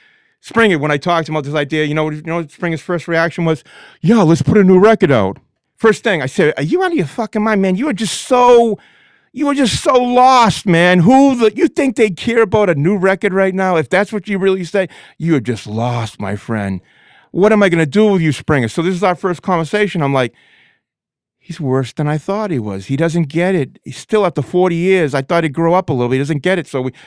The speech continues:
we went back and forth, and finally I said, "Let's just fucking park this. I ain't gonna talk to him anymore 'cause I can't convince him of anything," you know? So who knows what he thinks right now? He'd ra-, he'd probably have it, rather have it on Curtis to be,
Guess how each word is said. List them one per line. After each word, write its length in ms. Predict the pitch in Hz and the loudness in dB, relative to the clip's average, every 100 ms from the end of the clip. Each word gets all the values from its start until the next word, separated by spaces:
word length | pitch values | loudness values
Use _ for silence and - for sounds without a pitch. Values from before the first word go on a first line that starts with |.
| _ | _
we 80 | 143 | -2
went 180 | 156 147 | -2 0
back 240 | 170 170 | 0 -2
and 120 | 160 - | -4 -4
forth, 320 | 185 180 160 | 0 0 0
and 140 | 135 | -4
finally 260 | 165 165 151 | -2 0 -2
I 40 | |
said, 400 | 135 156 135 110 _ _ _ _ _ _ _ - | -2 -2 -2 -4 _ _ _ _ _ _ _ -16
"Let's 140 | 151 147 | -12 -10
just 160 | 147 | -8
fucking 300 | 175 143 123 | -6 -4 -4
park 340 | - 165 156 - | -2 0 0 -2
this. 300 | 160 139 117 | -2 0 0
I 80 | 131 | 0
ain't 140 | 160 | 0
gonna 120 | 131 | 0
talk 280 | 120 147 127 | 0 0 0
to 80 | 143 | 0
him 120 | 165 | 0
anymore 400 | 131 104 98 98 - _ _ | 0 -2 -2 -4 -8 _ _
'cause 260 | 113 98 | -10 -4
I 120 | 123 | -4
can't 320 | 147 185 139 113 | -2 -2 -4 -2
convince 360 | 123 143 139 | -2 -2 0
him 120 | 135 | -2
of 120 | 117 110 | -2 0
anything," 420 | 185 170 120 104 | 0 0 -2 -4
you 60 | 107 | -2
know? 180 | 123 127 _ _ _ _ | -4 -6 _ _ _ _
So 440 | - 147 135 151 - _ _ _ _ - | 0 0 0 -6 -20 _ _ _ _ -2
who 120 | 240 | 2
knows 240 | 233 214 151 | 4 4 2
what 120 | 156 | 0
he 60 | 139 | 0
thinks 240 | 147 - | -2 -2
right 140 | 135 127 | -2 -2
now? 240 | 113 101 _ | -4 -8 _
He'd 160 | 262 | -4
ra-, 180 | 233 208 - _ | 0 0 -2 _
he'd 140 | 262 | -6
probably 240 | - 214 165 | 0 2 2
have 120 | 147 | 2
it, 80 | 147 | -2
rather 280 | 131 151 147 | 0 0 2
have 100 | 147 | 0
it 40 | 135 | 0
on 140 | 123 | -2
Curtis 460 | - 165 240 143 - | -2 -4 -4 -6 -8
to 100 | - | -8
be, 180 | 139 127 | -2 -2